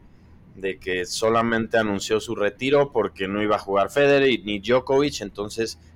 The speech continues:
que era la manera de que el torneo pudiera vender más boletaje, ¿no? Algo totalmente ridículo. Pero no, el, el, la verdad, viendo ayer lo de Serena,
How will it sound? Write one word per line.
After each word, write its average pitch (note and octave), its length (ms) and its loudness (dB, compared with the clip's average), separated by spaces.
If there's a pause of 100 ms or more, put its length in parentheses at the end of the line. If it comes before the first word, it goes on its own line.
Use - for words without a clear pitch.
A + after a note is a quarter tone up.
que G2+ 80 -2
era A2 120 6
la G#2+ 140 4
manera G#2+ 680 2 (220)
de G2 240 -4
que G#2 100 -6
el F#2 120 -8
torneo G#2 460 -2
pudiera G2+ 840 2
vender F#2+ 500 -2
más F#2+ 440 -2
boletaje, E2+ 600 -6
¿no? F#2 300 -4
Algo F#2 280 -4
totalmente G2 680 -4
ridículo. G#2+ 800 -4 (720)
Pero C3+ 220 4
no, E3 300 6
el, C3+ 260 6
el, C#3+ 380 4
la C#3+ 120 8
verdad, E3 440 6
viendo D3 320 2
ayer D3 180 8
lo C#3+ 120 8
de A#2+ 80 8
Serena, A#2+ 640 2